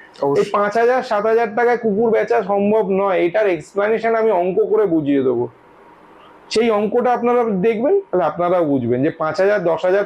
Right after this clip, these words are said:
Speaker 2: পনেরো হাজার টাকায় কুকুর বাচ্চা দেওয়া সম্ভব নয়, যে কোনো ব্রিডই হয়ে যাক।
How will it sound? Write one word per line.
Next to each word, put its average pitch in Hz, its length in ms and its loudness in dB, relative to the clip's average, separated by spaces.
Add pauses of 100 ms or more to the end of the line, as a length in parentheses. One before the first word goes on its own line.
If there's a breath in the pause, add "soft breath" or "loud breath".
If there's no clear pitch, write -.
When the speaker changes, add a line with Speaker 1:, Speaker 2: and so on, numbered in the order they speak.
Speaker 2:
পনেরো 170 180 0
হাজার 175 160 0
টাকায় 202 200 0
কুকুর 160 300 -2
বাচ্চা 170 300 -2
দেওয়া 156 200 0
সম্ভব 151 420 -2
নয়, 143 160 -2
যে 135 140 -2
কোনো 180 220 0
ব্রিডই 147 320 0
হয়ে 120 180 0
যাক। 120 180 -2